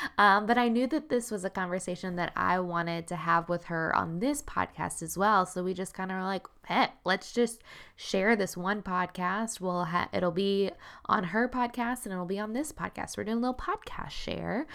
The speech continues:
Um, but yeah, it's really great. We are having a conversation all about how to do friendship, uh,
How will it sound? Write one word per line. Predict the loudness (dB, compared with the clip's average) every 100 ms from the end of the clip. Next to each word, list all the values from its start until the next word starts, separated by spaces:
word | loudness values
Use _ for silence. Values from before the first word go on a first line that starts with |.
| -10 2 10
Um, | 12 12 6 2 -6 -4
but | -2 2
yeah, | 4 6 6 6
it's | 4 2
really | -2 2 4 4
great. | 2 0 0 0
We | 0 -2
are | -2
having | -4 -4 -6
a |
conversation | -6 -4 -4 -4 -6 -6 -8 -2
all | 0 0
about | 0 2 2 2
how | -2 0 0
to | -2 -4
do | -4 -8
friendship, | -6 -6 -6 -4 -2 -2 -4 -20 -18 -18 -20 -8
uh, | -2 0 0 0